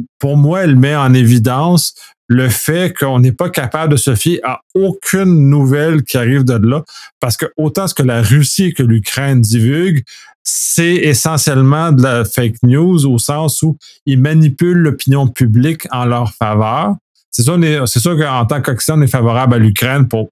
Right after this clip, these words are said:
beaucoup de raisons. Puis, bon, il n'y a pas de jugement de valeur là-dedans,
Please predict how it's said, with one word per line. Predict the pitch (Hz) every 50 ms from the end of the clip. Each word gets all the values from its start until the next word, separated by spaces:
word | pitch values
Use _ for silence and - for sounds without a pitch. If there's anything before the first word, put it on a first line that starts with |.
| _ -
beaucoup | 117 110 104 - 143
de | 135
raisons. | 117 123 120 113 110 131 151 165 - _ - - - - - _ _ _ -
Puis, | - 131 139 143 127
bon, | 107 110 127 123 117 113
il | 120
n'y | 117
a | 113
pas | - 147 139
de |
jugement | 127 131 127 120 123 139 143 135
de | 120
valeur | 123 117 120 123 123
là-dedans, | 120 113 101 104 139 151